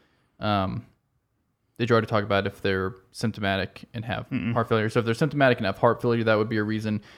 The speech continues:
Speaker 1: You'll see, um, other arguments elsewhere that in general, symptoms are a reason to use, uh, rhythm control. And even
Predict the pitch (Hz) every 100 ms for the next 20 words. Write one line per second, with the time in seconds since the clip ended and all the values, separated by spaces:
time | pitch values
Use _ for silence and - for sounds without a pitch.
0 | - - 110 - 117 110 107 - - 98
1 | 98 82 - 110 104 104 110 104 98 -
2 | 135 160 - 113 104 107 101 104 107 123
3 | 113 104 98 104 - - 117 113 101 95
4 | 95 92 98 92 95 101 90 90 - -
5 | - _ - 98 95 110 113 110 - 107
6 | 104 - - 104 120 127 127 110